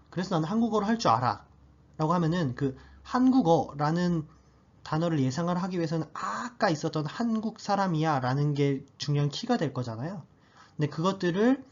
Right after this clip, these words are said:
어, 옮겨, 옮겨, 옮겨, 옮겨 와서 "아, 얘가 중요한 정보니까 계속 기억하고 있어야지"를 결정을 하는 게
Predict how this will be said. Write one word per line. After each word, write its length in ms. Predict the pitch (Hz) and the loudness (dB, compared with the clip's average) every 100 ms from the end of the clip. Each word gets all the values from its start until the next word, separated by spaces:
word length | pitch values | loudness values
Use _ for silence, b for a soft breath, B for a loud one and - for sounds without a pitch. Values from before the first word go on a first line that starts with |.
| B B B B B B - | B B B B B B -10
어, 300 | 143 156 151 | -4 -2 -2
옮겨, 360 | 165 165 185 190 | 2 2 2 2
옮겨, 320 | 151 156 175 | 4 2 2
옮겨, 300 | 156 147 151 | 2 2 2
옮겨 260 | 151 147 156 | 0 2 2
와서 460 | 131 131 190 214 208 | 0 0 0 0 -2
"아, 120 | 135 | -2
얘가 340 | 127 151 160 | 0 0 0
중요한 320 | 165 147 156 160 | -2 0 2 2
정보니까 380 | 156 156 151 151 | 0 0 0 -4
계속 280 | 143 147 147 | -4 -4 -2
기억하고 400 | 156 156 - 139 | -2 -2 -2 -4
있어야지"를 840 | 131 170 151 123 156 147 160 175 | 0 0 2 2 0 0 0 -2
결정을 480 | 143 131 147 143 147 | -2 -2 0 0 0
하는 360 | 190 196 147 | 0 -2 -2
게 300 | 139 185 226 | -2 -4 -6